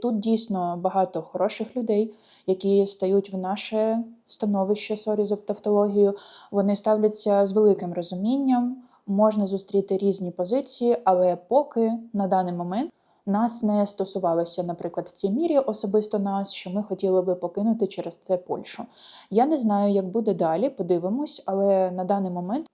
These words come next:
особливо з нашого досвіду проживання трьох років в Польщі,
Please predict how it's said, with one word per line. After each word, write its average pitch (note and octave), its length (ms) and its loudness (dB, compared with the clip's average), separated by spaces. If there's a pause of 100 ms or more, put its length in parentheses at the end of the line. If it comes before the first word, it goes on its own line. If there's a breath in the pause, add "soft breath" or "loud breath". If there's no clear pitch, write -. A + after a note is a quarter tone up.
(180)
особливо G#3+ 400 0
з G3 80 -6
нашого F#3+ 300 -6
досвіду F#3+ 380 -6
проживання F#3+ 540 -6
трьох F3+ 360 -4
років F3 380 -6
в - 80 -20
Польщі, C4+ 440 0